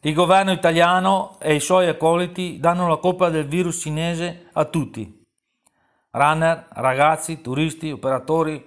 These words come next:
sociosanitari, infermieri, eccetera.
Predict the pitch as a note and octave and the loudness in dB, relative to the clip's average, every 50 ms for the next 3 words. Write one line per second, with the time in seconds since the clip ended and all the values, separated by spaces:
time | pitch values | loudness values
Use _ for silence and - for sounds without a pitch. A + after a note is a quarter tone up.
0 | - - - - - D3+ C3+ A#2 B2+ - C#3+ D3 C#3 C3 - D3+ D#3 D#3+ D#3+ D#3+ | -20 -20 -12 -8 -8 -8 -6 -6 -8 -8 -8 -8 -8 -6 -2 0 2 2 0 0
1 | D#3+ D3 C#3 C#3 - C#3+ C#3 C3+ C#3 D3 D#3 D#3+ E3 E3 E3 D#3 - - D3 C#3 | -4 -8 -8 -8 -6 -6 -6 -4 -4 -4 -4 -2 -2 -4 -4 -6 -8 -8 -8 -8
2 | - - C3+ A#2 - - F#2+ F2 E2+ | -6 -6 -6 -6 -6 -8 -12 -14 -14